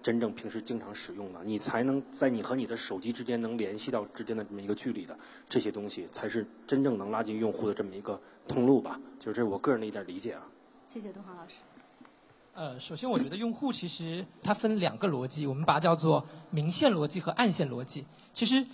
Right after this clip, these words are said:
Speaker 3: 呃，明线逻辑就像刚才那个刘通老师提到的，其实是，是要共鸣，要了解人性很多底层的一些东西。比如说，有些东西人的需求是不会变的，比如说七情六欲，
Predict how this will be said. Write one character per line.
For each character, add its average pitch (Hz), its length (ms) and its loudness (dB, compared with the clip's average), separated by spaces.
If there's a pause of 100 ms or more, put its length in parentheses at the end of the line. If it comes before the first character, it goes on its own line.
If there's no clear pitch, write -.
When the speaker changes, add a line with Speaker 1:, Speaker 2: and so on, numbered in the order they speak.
(240)
Speaker 3:
呃， 160 120 2
明 156 200 6
线 320 180 12
逻 156 160 8
辑 160 140 0
就 185 100 2
像 196 160 4
刚 196 140 4
才 165 160 4
那 185 120 0
个 156 120 4
刘 151 100 4
通 196 80 2
老 156 100 2
师 139 80 -6
提 - 140 -6
到 143 160 0
的， 127 140 -8
其 180 120 -2
实 190 60 0
是， 220 220 0
是 185 80 -6
要 143 100 6
共 202 240 0
鸣， 139 260 -6 (560)
要 185 120 8
了 160 240 6
解 151 440 0
人 139 220 2
性 233 180 4
很 143 160 -2
多 165 160 2
底 147 280 -2
层 110 240 -2
的 226 80 6
一 247 40 6
些 170 160 2
东 135 200 -4
西。 - 260 -8
比 147 60 -2
如 165 80 2
说， 226 260 6 (380)
有 160 160 8
些 247 140 8
东 311 120 2
西 220 140 0
人 160 100 4
的 233 60 6
需 285 220 6
求 196 120 8
是 175 140 0
不 147 80 -4
会 170 100 6
变 226 260 4
的， 120 220 -8
比 135 60 -2
如 139 60 2
说 175 120 0
七 226 180 0
情 175 180 -2
六 202 160 4
欲， 175 120 -2